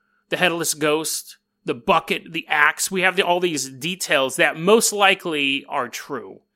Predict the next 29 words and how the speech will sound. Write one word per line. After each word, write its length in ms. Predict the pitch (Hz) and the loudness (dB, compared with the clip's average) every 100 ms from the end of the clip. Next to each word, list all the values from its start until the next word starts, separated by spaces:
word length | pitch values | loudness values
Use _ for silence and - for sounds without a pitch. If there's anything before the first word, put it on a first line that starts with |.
| _ - | _ -6
And 140 | 165 | 0
then 120 | 180 | 2
it 160 | 185 170 | 0 2
got 200 | 180 165 | 2 2
transformed 760 | - 180 175 - 160 196 175 | 0 0 0 -4 -2 0 -2
into 220 | 147 - | -4 -6
this 200 | 147 151 | -6 -4
story 680 | - - 143 147 147 147 151 | -4 -2 0 0 0 -2 -4
that's 260 | 123 143 - | -4 -4 -4
super 280 | - 165 151 | -4 -2 -2
detailed 460 | 143 170 160 131 | -4 -4 -2 -2
that 240 | 131 - - | -2 -6 -8
takes 240 | 151 - | -8 -6
place 300 | - 139 - | -6 -6 -6
in 120 | 135 | -8
San 220 | - 127 | -8 -8
Francisco. 480 | 117 - 123 - 101 _ _ _ _ _ _ - | -8 -12 -14 -14 -14 _ _ _ _ _ _ -10
What 260 | 143 196 | 0 0
was 160 | 214 190 | 2 0
in 140 | 196 | 0
the 60 | 185 | -2
bucket? 400 | 151 156 190 - _ _ _ _ _ - | -2 -2 -4 -16 _ _ _ _ _ -4
Was 340 | 143 208 160 | 2 2 2
the 180 | 185 180 | -4 -2
axe 380 | 151 165 - - | 2 2 0 -8
used 320 | 156 165 - | -8 -6 -6
to 60 | 135 | -4
murder 280 | 131 143 | -4 -4
someone? 480 | 135 - - 120 120 | -8 -12 -16 _ -20